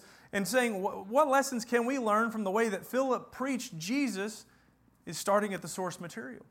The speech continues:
They begin starting in verse, in, in Isaiah. They're specifically reading Isaiah fifty-three. Uh, in Isaiah fifty-three, we're, we're seeing this picture of this person who has suffered great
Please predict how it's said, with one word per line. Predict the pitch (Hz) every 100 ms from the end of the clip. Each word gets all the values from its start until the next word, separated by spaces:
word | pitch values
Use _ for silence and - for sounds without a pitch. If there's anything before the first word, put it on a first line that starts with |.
| _ _ - -
They | 214
begin | 277 247 220 277 262 262
starting | 262 202 202 208 233
in | 180
verse, | 165 165
in, | 180 185 175
in | 175 175
Isaiah. | 190 190 254 254 123 - - _
They're | 202 202
specifically | 196 202 - 302 254 202 190
reading | 180 233 254 190
Isaiah | 180 165 190 180
fifty-three. | - 185 175 143 - 226 220 185 - _ _ _ _ _ _ _ _ _ _ _ - - - - _
Uh, | 175 180 180
in |
Isaiah | 208 240 233 226
fifty-three, | 220 220 202 175 226 262 269 240
we're, | 220 220 214 180
we're | 196
seeing | 185 - 269 254
this | 220 -
picture | 247 247 - 269
of | 226
this | 208 214
person | - 233 233 254 247 - - -
who | 233
has | 226 202
suffered | - 254 254 254 190
great | 220 262